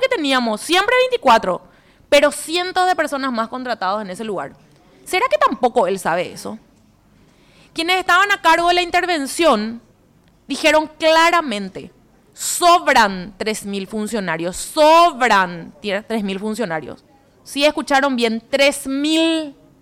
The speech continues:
tres mil son los funcionarios que sobran. Y que si se ordenaba ese descontrol, Asunción iba a recuperar la musculatura financiera para pagar sus deudas y volver a caminar.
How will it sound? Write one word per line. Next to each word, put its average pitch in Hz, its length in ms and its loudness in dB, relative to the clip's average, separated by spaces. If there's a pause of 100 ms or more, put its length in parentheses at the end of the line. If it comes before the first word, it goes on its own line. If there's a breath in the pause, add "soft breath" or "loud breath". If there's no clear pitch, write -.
tres 240 220 -4
mil 285 400 -2
son 202 180 -2
los 190 100 -4
funcionarios 202 460 -6
que 185 60 -6
sobran. 113 360 -14 (520 soft breath)
Y 302 60 -4
que 311 140 0
si 339 100 -4
se 330 100 0
ordenaba 339 640 2
ese 220 200 -4
descontrol, 240 680 -2 (260 loud breath)
Asunción 302 580 -2 (140)
iba 349 240 2
a 330 100 2
recuperar 339 640 0
la 330 140 0
musculatura 320 720 0
financiera 339 480 0
para 349 160 4
pagar 269 240 2
sus 285 140 -6
deudas 240 360 -2
y 269 120 -8
volver 240 240 0
a 220 80 2
caminar. 190 480 -2